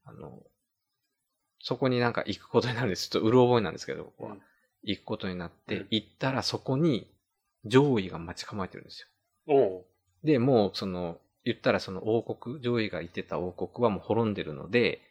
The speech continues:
Speaker 2: うん。
Speaker 1: もう上位はもう、なんかこう、やつれてるっていうか、もう、
Speaker 2: おうおう。
Speaker 1: ひ-、瀕死な状態みたいな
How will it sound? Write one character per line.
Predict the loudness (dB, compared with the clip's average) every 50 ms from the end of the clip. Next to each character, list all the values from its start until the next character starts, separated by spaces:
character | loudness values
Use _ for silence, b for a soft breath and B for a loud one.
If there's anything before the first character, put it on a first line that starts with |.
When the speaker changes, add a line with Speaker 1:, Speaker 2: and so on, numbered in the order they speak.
| _ _ -18
Speaker 2:
う | -18
ん。 | -16 -16 -18 _ _ _ _
Speaker 1:
も | -10 -6
う | 0
上 | 2 2 4 2
位 | 0
は | -2
も | -6 -6 -8 -8 -10 -10 -14 -18 _ _ _ _ _ _ _ _ _ _ _ _ _ _ _ _ _
う、 | -10
な | -10 -10
ん |
か | -10 -12 -16 _
こ | -20 -20 -20 -20 -14 -8
う、 | -6
や | -6 -4 -4
つ | -2 -2 2
れ | 2 2 2
て | 2 0 -2
る | -2
っ | -4
て | -6 _ _ -12 -12
い | -12
う | -12
か、 | -12 -12
も | -8 -6 -4 -6 -6 -8 -12 _ _ _ -6
う、 | -4
Speaker 2:
お |
う | -4 -4 -6 -8
お | -10
う。 | -12
Speaker 1:
ひ-、 | -12 -16 -18 _ _ _ _ _ _ _ _ _ _ _ _ _ _ _ _ _ _ _ _ _ _ _ _ _ _ _ _
瀕 | -2 2 2 2 2
死 | 2 0 -2
な | 0 0 0
状 | 0 -2 -2 -2
態 | -2 -2 -2 -2
み | -4
た | -8 -10
い | -14
な | -14